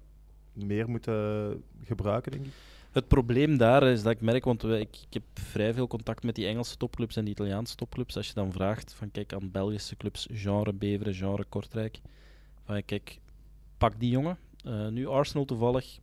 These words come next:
Speaker 2: ik denk de, de wedstrijd op Standaard, eh, waar de drie of vier jongens waarvoor ik een, eh, mandaat had gekregen vanuit, eh, Arsenal, of een, allee, opdracht had gekregen, om te zeggen: van, kijk, probeer iets te vinden in België, zodat de jongens aan speeltijd toekomen.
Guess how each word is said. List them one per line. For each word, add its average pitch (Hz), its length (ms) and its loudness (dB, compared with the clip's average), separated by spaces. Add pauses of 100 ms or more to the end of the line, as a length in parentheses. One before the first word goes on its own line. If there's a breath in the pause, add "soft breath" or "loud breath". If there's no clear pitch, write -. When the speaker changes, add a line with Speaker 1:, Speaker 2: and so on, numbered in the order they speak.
(120)
Speaker 2:
ik - 500 -12
denk 113 200 0
de, 104 300 2
de 104 80 0
wedstrijd 120 580 -2
op - 160 -10
Standaard, 110 720 -4
eh, 107 260 -6
waar 104 220 -4
de 107 100 -4
drie 110 240 -2
of 127 60 -2
vier 113 220 -6
jongens 110 340 -4
waarvoor 104 340 -4
ik 101 120 -8
een, 98 240 -6
eh, 95 220 -6
mandaat 92 440 -6
had - 120 -10
gekregen 110 380 -6
vanuit, 98 340 -8
eh, 98 320 -6
Arsenal, 120 480 -6
of 104 140 -6
een, 92 120 -6
allee, 82 240 -4
opdracht 98 360 -8
had - 140 -10
gekregen, 98 400 -6 (580 soft breath)
om - 140 -8
te 107 80 -4
zeggen: 98 200 -2
van, 95 100 -4
kijk, - 160 -12
probeer 104 300 2
iets 101 160 -2
te - 80 -14
vinden 95 200 -4
in 92 100 -6
België, 95 280 -2
zodat 95 180 -4
de 95 80 -4
jongens 95 280 -2
aan 92 180 -8
speeltijd 95 540 -6
toekomen. 95 400 -8